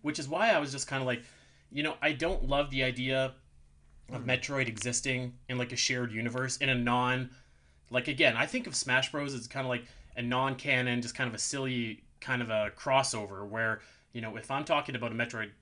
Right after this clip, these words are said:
Speaker 1: like, shared universe, I think that that needs to be an important part of the game. So,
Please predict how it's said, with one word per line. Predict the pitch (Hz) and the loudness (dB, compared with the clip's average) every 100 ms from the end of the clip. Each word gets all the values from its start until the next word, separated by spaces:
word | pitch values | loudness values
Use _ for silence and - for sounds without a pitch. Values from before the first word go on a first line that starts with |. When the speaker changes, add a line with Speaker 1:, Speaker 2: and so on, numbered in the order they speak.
| _ - | _ -16
Speaker 1:
like, | 113 - _ - _ _ _ - | -14 -14 _ -20 _ _ _ -10
shared | - 160 165 131 | -2 2 4 2
universe, | 208 240 117 107 - | 2 2 2 -4 -4
I | 143 | -4
think | 143 160 | -4 -6
that | 127 | -2
that | 131 131 | 0 2
needs | 127 - | 0 -4
to | |
be | 117 113 110 | -6 -6 -6
an | 117 | -8
important | - 143 120 | -8 -12 -10
part | - 117 | -6 -6
of | 101 | -6
the | 110 | -4
game. | 147 113 104 | -2 -2 -4
So, | 117 113 | -6 -6